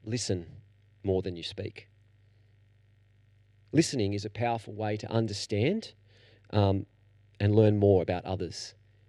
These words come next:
And it can ultimately prevent an untimely word from coming out because rather than talking, you're, you're listening.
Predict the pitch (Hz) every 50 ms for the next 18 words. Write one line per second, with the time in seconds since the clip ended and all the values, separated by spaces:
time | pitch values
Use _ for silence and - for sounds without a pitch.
0 | _ _ _ - - 143 147 147 117 117 123 - - 113 - 127 - - 120 135
1 | 143 - 160 135 117 107 110 113 107 101 - - 101 92 - 107 98 95 - -
2 | 92 92 95 101 101 - - - 104 104 101 98 92 82 85 95 95 92 92 92
3 | - - 90 90 - - - 90 85 82 110 160 165 - - - 101 - - 92
4 | - - - - _ _ _ _ _ _ _ _ _ _ _ _ 98 92 85 85
5 | 95 82 90 85 92 - - 127 151 - - - - 104 101 90 87 - _ _
6 | _ _ _ _ _ _ - 104 95 87 87 113 131 - - 80 78 - -